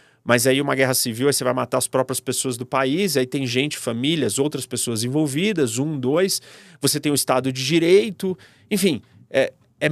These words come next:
é bem diferente de uma guerra. E você botar o exército pra lutar, é, pra fazer um trabalho de polícia,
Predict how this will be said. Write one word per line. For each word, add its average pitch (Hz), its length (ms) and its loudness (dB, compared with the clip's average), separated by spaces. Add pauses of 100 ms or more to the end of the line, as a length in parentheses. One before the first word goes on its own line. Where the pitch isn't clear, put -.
(140)
é 147 80 0
bem 165 340 4
diferente 123 640 -2
de 113 80 -4
uma 117 160 -2
guerra. 98 320 -2
E 98 60 -6
você 120 200 0
botar 127 300 0
o 151 100 2
exército 127 640 0
pra 123 220 -2
lutar, 123 640 -4 (420)
é, 101 460 -4 (520)
pra 117 160 2
fazer 117 300 2
um 143 140 0
trabalho 123 400 2
de 110 120 -10
polícia, 107 680 -2